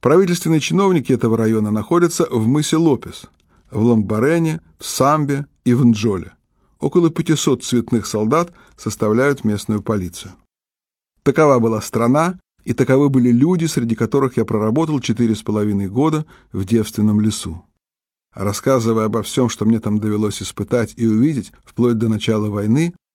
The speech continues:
я пользуюсь теми отчётами, которые я, живя в Ламбарене, писал по два раза в год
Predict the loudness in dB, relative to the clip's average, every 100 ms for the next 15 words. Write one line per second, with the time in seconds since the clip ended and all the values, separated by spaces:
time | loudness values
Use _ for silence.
0 | _ 0 0 4 2 4 0 -2 0 2
1 | 4 0 -2 0 0 -2 -2 -2 0 0
2 | 2 2 0 -2 -2 0 0 0 -2 -2
3 | 0 0 2 0 -4 -12 _ -6 -2 2
4 | 0 0 -2 0 0 0 0 -2 0 0
5 | -2